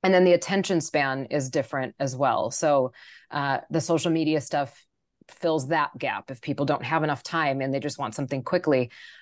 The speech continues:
This is a fun stat. So we did a survey, uh, I believe either last year or the year before, ninety-one percent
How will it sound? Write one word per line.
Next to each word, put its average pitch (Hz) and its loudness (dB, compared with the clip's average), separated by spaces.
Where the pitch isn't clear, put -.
This 196 6
is 165 4
a 160 4
fun 139 -2
stat. 131 0
So - -2
we 180 4
did 202 0
a 190 2
survey, 160 0
uh, 143 -6
I 147 0
believe 156 0
either 151 -2
last 160 -2
year 170 -2
or 156 -4
the 151 -4
year 147 -6
before, 147 -2
ninety-one 185 -2
percent - -6